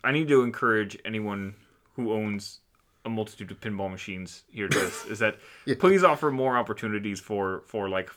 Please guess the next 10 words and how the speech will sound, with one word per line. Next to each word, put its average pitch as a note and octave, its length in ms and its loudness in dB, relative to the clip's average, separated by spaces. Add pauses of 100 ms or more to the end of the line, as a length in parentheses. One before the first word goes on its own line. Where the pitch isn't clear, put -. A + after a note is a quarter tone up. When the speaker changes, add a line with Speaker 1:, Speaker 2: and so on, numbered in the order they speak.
Speaker 1:
like, G#2+ 160 -4
a F#2+ 40 -8
flat A2 440 2
rate G#2 320 0 (160)
pay. G#2 260 2
Speaker 2:
Yeah. F#2 380 0 (240)
Speaker 1:
Because C3 460 2 (300)
that's - 300 6
just - 260 -6
great. F#2 340 -8